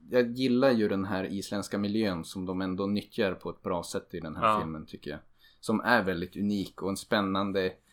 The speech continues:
Speaker 1: setting för en rysarmiljö. Just att det är sånt kargt, kallt, rått landskap på något vis.
Speaker 2: Det adderar lite till, både till att det estetiska men också till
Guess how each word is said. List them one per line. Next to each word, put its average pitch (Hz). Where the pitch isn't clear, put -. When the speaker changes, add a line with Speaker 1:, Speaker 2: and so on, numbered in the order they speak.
Speaker 1:
setting 101
för 101
en 95
rysarmiljö. 101
Just -
att 95
det 104
är 104
sånt -
kargt, 107
kallt, 98
rått -
landskap 104
på -
något 71
vis. 76
Speaker 2:
Det 117
adderar 117
lite 95
till, 101
både 113
till 113
att 101
det 107
estetiska 107
men 101
också 101
till 95